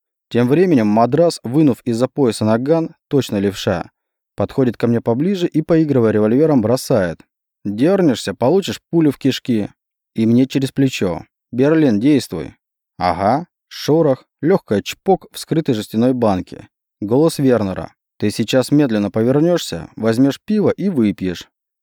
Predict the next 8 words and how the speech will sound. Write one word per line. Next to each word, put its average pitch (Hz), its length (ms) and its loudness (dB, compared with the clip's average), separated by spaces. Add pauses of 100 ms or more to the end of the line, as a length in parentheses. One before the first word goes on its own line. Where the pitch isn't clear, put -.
Медленно 120 440 0
поворачиваюсь, 110 800 -4 (220)
беру 135 280 0
серебристую 123 600 -2
с 104 40 -2
бордовым 113 500 0
ободком 107 540 -2
банку, 127 480 -2